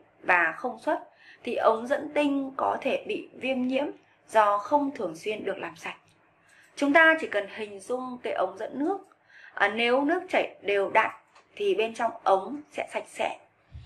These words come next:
Nhưng bỏ không một thời gian thì nó sẽ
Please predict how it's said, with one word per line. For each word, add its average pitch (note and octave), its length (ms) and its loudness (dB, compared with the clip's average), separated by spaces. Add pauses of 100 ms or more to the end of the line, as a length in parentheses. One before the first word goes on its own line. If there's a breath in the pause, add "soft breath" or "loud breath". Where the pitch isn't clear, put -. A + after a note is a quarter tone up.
(140 loud breath)
Nhưng E4 380 6 (180)
bỏ G#3+ 300 4
không C4+ 380 0
một F3+ 200 0
thời D#3+ 140 -10
gian G#3 280 0 (440 loud breath)
thì A#3+ 300 2
nó G#3 180 -2
sẽ - 200 -8